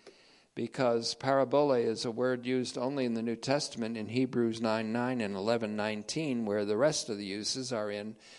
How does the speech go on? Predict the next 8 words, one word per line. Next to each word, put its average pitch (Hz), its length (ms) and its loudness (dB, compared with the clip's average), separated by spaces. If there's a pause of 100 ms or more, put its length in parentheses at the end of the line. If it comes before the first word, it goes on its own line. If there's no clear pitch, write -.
(100)
the 113 80 -12
Synoptic 113 580 0
Gospels. - 760 -2
Parabole. 131 1700 0 (960)
And 95 200 -8
so 120 280 -2
it's 110 180 -6
literally 113 800 2